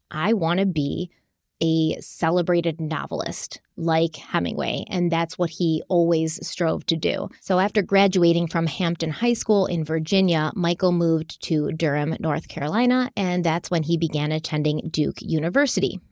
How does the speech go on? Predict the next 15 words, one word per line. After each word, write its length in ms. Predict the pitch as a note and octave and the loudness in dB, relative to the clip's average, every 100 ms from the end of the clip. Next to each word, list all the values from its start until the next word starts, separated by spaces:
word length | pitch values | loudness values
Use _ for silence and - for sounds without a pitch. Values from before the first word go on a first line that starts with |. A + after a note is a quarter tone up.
| - | -4
And 120 | E3 | 0
this 200 | E3+ - | 0 0
was 160 | E3 | -2
the 100 | - | -2
college 460 | E3 - E3 D#3 D#3+ | -4 0 0 0 0
that 160 | D3+ D3 | -4 -2
his 180 | E3 | -4
future 320 | - E3+ D#3 D#3+ | 0 0 2 0
wife, 220 | D#3+ E3+ | 0 -2
Kathleen, 600 | - - - C4+ A3+ G#3 | -6 -6 0 4 4 2
would 180 | F#3 E3 - | 0 0 2
also 300 | D4 D4+ G#3+ | -2 2 0
be 300 | E3 D#3 D3+ | 4 2 2
an 120 | E3 | 0
alumni 560 | D#3 D#3 C4 A#3 D3+ | -2 0 2 2 2